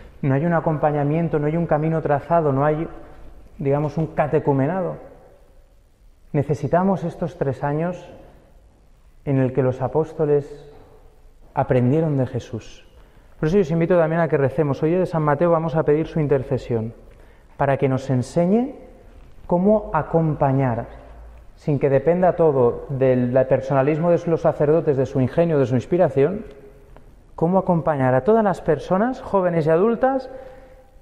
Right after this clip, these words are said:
que entran por la puerta de nuestra parroquia, tienen un primer encuentro con el Señor, pero no tienen prácticamente ninguna instrucción cristiana, ni saben rezar, ni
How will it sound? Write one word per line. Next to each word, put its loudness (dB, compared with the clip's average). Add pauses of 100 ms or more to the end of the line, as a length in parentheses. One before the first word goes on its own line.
(300)
que 2
entran 0
por 2
la 0
puerta 0
de 2
nuestra 0
parroquia, 0
tienen 2
un 0
primer 2
encuentro 0
con 0
el -2
Señor, 0 (1120)
pero 0
no 2
tienen 0
prácticamente 0
ninguna 0
instrucción -4
cristiana, -4 (520)
ni 0 (160)
saben 0
rezar, 0 (320)
ni -2